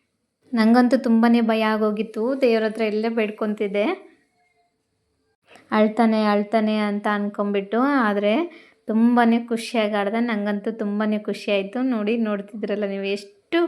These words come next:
ಕಾನ್ಫಿಡೆನ್ಸ್ ಆಗಿ ಕುತ್ಕೊಂಡಿದ್ದಾನೆ ನೋಡಿ. ನನ್ ಮಗನಿಗೆ ಹುಷಾರಿರಲಿಲ್ಲ,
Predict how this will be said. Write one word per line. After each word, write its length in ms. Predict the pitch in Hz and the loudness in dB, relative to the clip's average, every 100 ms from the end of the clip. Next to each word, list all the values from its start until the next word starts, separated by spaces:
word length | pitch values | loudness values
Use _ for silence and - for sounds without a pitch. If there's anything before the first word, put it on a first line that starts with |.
| - - _ | -4 -18 _
ಕಾನ್ಫಿಡೆನ್ಸ್ 580 | 233 226 247 247 240 240 | -4 -4 -2 -2 -2 -2
ಆಗಿ 140 | 233 | -6
ಕುತ್ಕೊಂಡಿದ್ದಾನೆ 680 | 233 220 - 214 214 214 202 | -8 -8 -6 -4 -4 -4 -6
ನೋಡಿ. 300 | 202 202 233 330 - _ _ _ _ _ _ _ _ _ _ _ _ _ _ _ _ - | -8 -8 -8 -8 -14 _ _ _ _ _ _ _ _ _ _ _ _ _ _ _ _ -2
ನನ್ 220 | 214 214 | 2 4
ಮಗನಿಗೆ 380 | 208 208 240 240 | 4 4 4 4
ಹುಷಾರಿರಲಿಲ್ಲ, 680 | 233 240 208 208 202 202 | 2 0 0 0 0 0